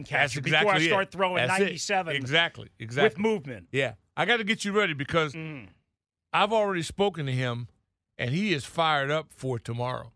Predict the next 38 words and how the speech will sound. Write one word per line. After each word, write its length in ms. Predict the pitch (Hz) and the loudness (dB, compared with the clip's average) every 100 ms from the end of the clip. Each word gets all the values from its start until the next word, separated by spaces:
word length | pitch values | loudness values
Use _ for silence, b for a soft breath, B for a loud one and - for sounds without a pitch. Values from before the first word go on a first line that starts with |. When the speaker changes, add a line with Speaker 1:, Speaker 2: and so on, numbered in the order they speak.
| - | -8
Speaker 2:
Oh. 240 | 214 - - _ - | -8 -8 -12 _ 0
Speaker 1:
It 140 | 190 | 0
is 140 | 202 | 0
the 120 | 147 165 | -2 -2
biggest 680 | 127 185 196 214 196 - 196 | 2 2 2 -2 -4 -6 -6
Speaker 2:
You've 140 | 196 | 0
already 360 | 208 202 202 180 | 0 0 -2 -4
reached 300 | 160 202 - | -6 -6 -2
out 180 | 196 196 | -2 0
for 100 | 196 | -2
your 120 | 170 | -2
daily 340 | 160 185 185 | -2 -2 -4
call? 260 | - 180 214 | -4 -2 0
Speaker 1:
Oh, 160 | 156 | 0
I've 140 | 135 160 | -2 -2
talked 280 | 139 151 - | -4 -4 -6
to, 60 | 143 | -6
oh, 180 | 165 139 | -4 0
Speaker 2:
You're, 180 | 233 | 0
Speaker 1:
yeah, 100 | 240 | 2
Speaker 2:
you're 100 | 208 226 | 2 2
not 180 | 220 | 2
Speaker 1:
yeah. 80 | 220 | 2
Speaker 2:
on 80 | 214 | -2
a 60 | 175 | -4
minutes 460 | 170 190 233 - | -4 -2 -2 -4
restriction, 540 | 247 - 123 - 160 160 | -6 -4 0 0 2 2
Speaker 1:
No, 160 | 160 | 2
Speaker 2:
you 80 | - | 0
mean? 140 | - | 0
Speaker 1:
because 300 | 294 180 165 - | 0 0 0 -4
tomorrow 720 | 151 147 165 202 208 180 170 | -6 -2 0 0 0 -2 -4
is, 560 | 156 139 131 127 - - _ - - - | -4 -2 -2 -6 -10 -16 _ -20 -18 -2
if 120 | 185 | 0
it's 140 | 190 - | 0 0
a 60 | |
lollipop 920 | 170 160 185 208 240 254 - 202 202 233 | 0 2 4 6 4 -2 2 4 4 0
environment, 680 | 240 190 156 135 156 202 | -2 0 2 0 0 -4